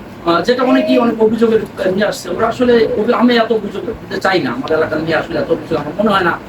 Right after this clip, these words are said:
আছে। ওরা হয়তো বয়স কম, এই কারণে একটা বা দুইটা দেখে মনে করে, "এ,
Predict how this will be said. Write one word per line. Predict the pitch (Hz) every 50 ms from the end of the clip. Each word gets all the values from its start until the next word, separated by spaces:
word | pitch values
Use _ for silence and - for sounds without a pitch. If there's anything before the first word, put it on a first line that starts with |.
| - - - -
আছে। | - - - - - 233 - - - - - - - - - - -
ওরা | 220 247
হয়তো | 254 254 - 277 277 254 - - -
বয়স | 214 214 214 - -
কম, | 220 214 208
এই | 190 185
কারণে | 202 202 196 190
একটা | 196 196 - - 202
বা | 202 185 175
দুইটা | 185 185 - 190
দেখে | - 190 185 185 180
মনে | 175 180 185 180
করে, | - 175 165 156 143 - - - - - -
"এ, | -